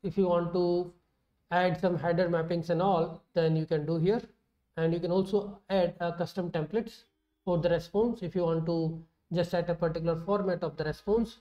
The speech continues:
So this is a response transformer, and it is a method response. It will, it will never block any request. It is just sending the response back.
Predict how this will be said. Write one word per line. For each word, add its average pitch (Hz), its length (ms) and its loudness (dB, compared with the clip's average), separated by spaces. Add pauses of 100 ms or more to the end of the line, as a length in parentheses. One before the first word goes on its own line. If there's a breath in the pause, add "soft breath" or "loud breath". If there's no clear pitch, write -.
So 170 80 -8
this 160 180 -6
is 165 100 -4
a 165 60 2
response 196 580 0
transformer, 165 680 -4 (840)
and 165 320 0
it 196 100 2
is 196 380 0 (220)
a 190 80 0
method 196 400 4
response. 156 540 -2 (360)
It 226 160 0
will, 254 200 4 (120)
it 220 120 -2
will 226 160 4
never 208 280 4
block 202 300 2
any 190 180 4
request. 214 400 0 (140)
It 170 140 -10
is 180 180 2
just 175 180 -4
sending 165 320 0
the 165 80 2
response 160 420 -2
back. 165 380 -4